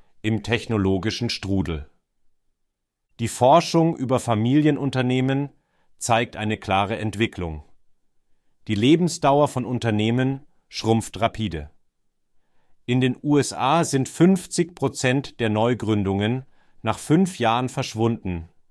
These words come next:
Nur sechzehn Prozent überleben eine Generation. Auch Spitzenunternehmen bleiben nicht verschont. Neunzehnhundertsiebzig lag die durchschnittliche Lebensdauer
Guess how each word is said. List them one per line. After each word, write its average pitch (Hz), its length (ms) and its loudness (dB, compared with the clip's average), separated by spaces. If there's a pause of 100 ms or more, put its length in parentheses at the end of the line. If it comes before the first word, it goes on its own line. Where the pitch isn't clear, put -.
(440)
Nur 110 180 -2
sechzehn 107 520 -4
Prozent 92 640 -6 (420)
überleben 104 560 -2
eine 87 220 -6
Generation. 78 760 -8 (800)
Auch 143 200 0
Spitzenunternehmen 98 1120 -2 (480)
bleiben 104 380 0
nicht 98 220 -4
verschont. 80 520 -6 (920)
Neunzehnhundertsiebzig 135 1600 0 (460)
lag 113 300 2
die 110 180 -6
durchschnittliche 127 760 0
Lebensdauer 107 920 -2